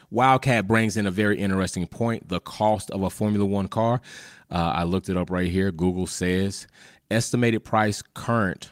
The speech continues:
race cars at twelve to fifteen million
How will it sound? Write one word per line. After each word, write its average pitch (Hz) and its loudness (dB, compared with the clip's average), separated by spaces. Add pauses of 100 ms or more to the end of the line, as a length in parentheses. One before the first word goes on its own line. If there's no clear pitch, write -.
(140)
race 98 0
cars 95 0
at 87 -6 (320)
twelve 113 0 (220)
to 85 -2
fifteen 135 -2
million 80 -2